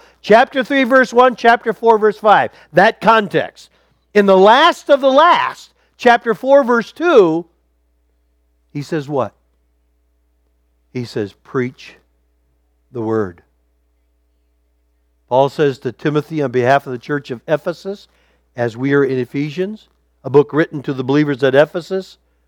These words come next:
he says, "My concluding thoughts and the greatest need of this church," since Paul will be martyred soon after writing these words,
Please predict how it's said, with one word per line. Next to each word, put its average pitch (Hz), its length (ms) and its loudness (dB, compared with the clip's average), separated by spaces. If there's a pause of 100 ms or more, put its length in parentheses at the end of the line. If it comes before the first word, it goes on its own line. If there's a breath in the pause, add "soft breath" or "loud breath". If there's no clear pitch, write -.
(1300)
he 135 100 -8
says, 139 220 -8
"My 156 220 2
concluding 196 560 0
thoughts 185 420 2
and 160 80 -10
the 151 80 -4
greatest 170 440 0
need 185 140 -6
of 170 120 0
this 180 180 -6
church," - 560 -8 (480)
since 113 220 -16
Paul 160 300 4
will 156 120 -2
be 139 160 -2
martyred 143 500 0
soon 185 400 -6
after 147 280 -2
writing 151 400 0
these 143 200 -10
words, 170 480 -6